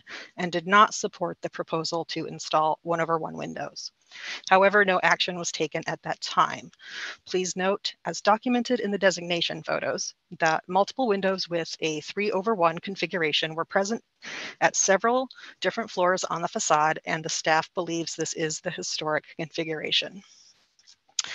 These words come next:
The proposal and presentation materials remain as originally presented, and the applicant would like the commission to take an action. The applicant is present and would like to make an additional statement.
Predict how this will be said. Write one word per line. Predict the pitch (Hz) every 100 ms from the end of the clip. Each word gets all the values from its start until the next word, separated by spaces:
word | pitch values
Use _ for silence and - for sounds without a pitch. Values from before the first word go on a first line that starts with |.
| - - -
The | 165 190 185
proposal | - - 196 208 269 294 -
and | 220
presentation | 214 202 202 185 190
materials | 185 175 170 175 175
remain | 175 175 175
as | 175 165
originally | 165 190 214 254
presented, | 262 269 240 170 160 165 160 -
and | 165
the | 160 -
applicant | 160 185 - 180 175 - -
would | 180 170
like | 170 160 156 -
the | 190
commission | - 170 - 160
to | 156
take | 156 151 151
an | 170 160
action. | 160 - - - - _ - - - - - -
The | 165 160
applicant | 160 170 - 160
is | -
present | - 226 226 262 240 -
and | 170
would | 175 175
like | - -
to |
make | 165 165 -
an | 170
additional | 160 156 - 156 156
statement. | - - - - -